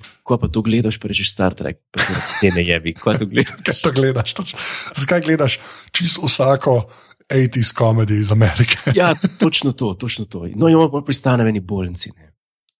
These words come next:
Speaker 2: Ja, v-, pade in pristane v bolnici in potem,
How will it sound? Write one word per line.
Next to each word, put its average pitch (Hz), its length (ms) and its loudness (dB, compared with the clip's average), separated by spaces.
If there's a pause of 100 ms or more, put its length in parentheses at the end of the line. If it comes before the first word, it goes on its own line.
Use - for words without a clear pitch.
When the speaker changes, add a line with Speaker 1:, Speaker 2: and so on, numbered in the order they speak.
(160)
Speaker 2:
Ja, 120 240 4
v-, 107 320 2
pade 165 340 2
in 135 160 2
pristane 135 300 0
v 131 80 0
bolnici 156 380 2
in 127 80 -2
potem, 151 540 0